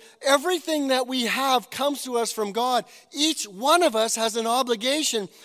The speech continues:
to be responsible for the wealth and the possessions that God has given us, even if it's ten cents a week or if it's ten thousand dollars a week. This is the who of giving. If the when of giving requires thought,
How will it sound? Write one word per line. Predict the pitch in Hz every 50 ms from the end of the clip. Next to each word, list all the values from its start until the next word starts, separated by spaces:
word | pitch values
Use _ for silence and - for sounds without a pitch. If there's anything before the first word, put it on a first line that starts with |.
| - _ -
to | 226 220
be | 208 233
responsible | 233 226 226 202 - - - 226 233 269 320 320 - 277 220 220 214
for | 208 - 220
the | 196 202 185 - - - _
wealth | - 170 175 226 254 285 294 269 -
and | 240 208 190 - - - - _ _ -
the | 196 196 190
possessions | - 208 196 170 214 269 294 285 - 247 220 185
that | 208 208 190
God | 170 202 208 233 240 226
has | 220 190
given | - 254 277 294 254
us, | 214 214 202
even | 262 262 269 311 320 294
if | 269 226
it's | 240 220 - -
ten | - - - 285 302 294 240
cents | - 254 254 220 -
a | 226
week | 214 202 254 302 311 277 - - - - - -
or | - 226 233
if | 233
it's | 254 254 - -
ten | - - - 285 285 262
thousand | - 262 254 277 320 339 320 302 294 254
dollars | 226 208 196 185 185 180 170 160
a | 170
week. | 156 160 165 151 131 113 - _ _ _ _ _ _ _ _ _ _ _ _ _ _ _ _ _ _ _
This | 202 226 226
is | 262 247 208
the | 247 226 202 - - - _ _
who | - - 277 294 294 269
of | 226 180
giving. | 156 185 175 160 160 151
If | 180 196 -
the | - 214
when | 196 180 190 240 285 330
of | 330 285 202
giving | 175 202 196 185 196 185
requires | 180 175 175 - - 202 190 185 175 160 - -
thought, | - - 214 170 123 120 135 190 - -